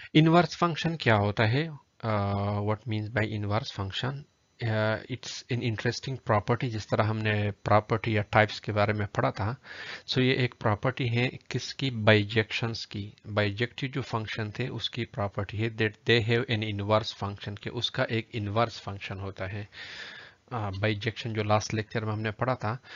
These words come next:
the inverse function of the bijection, अगर हमारे पास बाइजेक्शन एक, आ, फंक्शन है, if A maps to B is the function, तो जो इनवर्स फंक्शन होगा इसको हम, आ, F और उसकी जो पावर है नेगेटिव वन,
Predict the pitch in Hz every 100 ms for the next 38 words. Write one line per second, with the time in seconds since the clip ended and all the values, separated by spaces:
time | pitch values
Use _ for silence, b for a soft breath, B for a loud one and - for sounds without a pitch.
0 | B B B 143 139 120 131 143 - 143
1 | - 151 135 110 110 107 107 104 104 143
2 | 135 117 120 120 113 113 110 107 107 -
3 | 107 101 107 - 113 113 104 - 104 95
4 | - 110 - 135 113 120 107 107 - -
5 | - 113 113 110 110 104 107 - 113 104
6 | 127 113 127 B B B - 117 110 -
7 | 113 104 - 127 131 - 104 123 - 120
8 | 110 117 110 107 139 143 - 123 - 117
9 | 107 104 117 - 127 - 151 117 123 120
10 | 120 120 - 107 101 95 92 101 - B
11 | B B - 127 131 - - - - _
12 | - 113 107 101 120 113 - 113 107 101
13 | 107 120 131 110 107 104 107 104 - 104
14 | 101 113